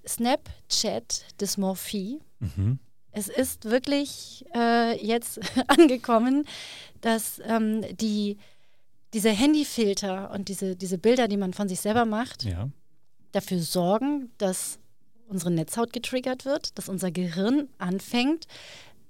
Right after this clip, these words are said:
Speaker 1: ein neues Schönheitsideal zu sehen und
Speaker 2: Mhm.
Speaker 1: man sich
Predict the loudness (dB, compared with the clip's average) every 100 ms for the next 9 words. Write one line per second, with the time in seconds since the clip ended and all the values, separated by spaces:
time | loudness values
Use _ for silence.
0 | -20 -20 -20 -2 2 4 4 4 4 4
1 | 2 -2 -4 -4 -2 0 0 0 -2 -2
2 | -2 -2 -4 -6 -4 2 2 0 -4 -8